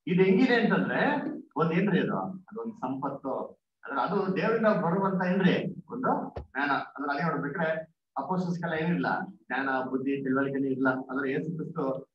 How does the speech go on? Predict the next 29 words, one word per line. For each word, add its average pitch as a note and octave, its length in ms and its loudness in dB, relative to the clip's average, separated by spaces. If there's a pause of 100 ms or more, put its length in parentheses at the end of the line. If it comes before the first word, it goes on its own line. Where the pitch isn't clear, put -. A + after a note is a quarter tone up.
(140)
ಏನ್ E3 160 2
ಹೇಳ್ಬೇಕಾದ್ರೆ D#3+ 460 0
ಇವ್ರು D3 120 0
ಏನ್ E3+ 100 2
ಮಾಡೋದು, C#3 200 0
ಅರ್ಥ G#2+ 300 -2
ಮಾಡ್ಕೊಳೋದ? D3 360 0 (720)
ಅರ್ಥ C#3+ 240 4
ಏನ್ F#3+ 100 2
ಮಾಡ್ಕೊಂತ E3+ 300 2
ಇಲ್ಲ. C#3 200 0
ನಿಮ್ಗೆ D3+ 160 -2
ಅರ್ಥ F3+ 160 0
ಆಯ್ತಾ, E3 260 4
ಅರ್ಥ D#3 360 4
ಆಯ್ತಾ D#3+ 200 2
ಅಂತ D3+ 140 -4
ಕೇಳ್ಬೇಕಾದ್ರೆ C#3+ 440 -4
ಸುಮ್ನೆ F#3+ 240 6
ಏನ್ F#3+ 100 6
ಮಾಡೋರು, E3 420 4
ಯೇಸು - 160 -4
ಕ್ರಿಸ್ತು C#3+ 200 -6
ಬೈಕ್ C3 180 -2
ಕೊಟ್ಟು C3+ 200 -6
ಅರ್ಥ - 380 -4
ಆಯ್ತು C#3+ 160 -4
ಅಂತ D#3 100 0
ಹೇಳೋರು. D#3 400 2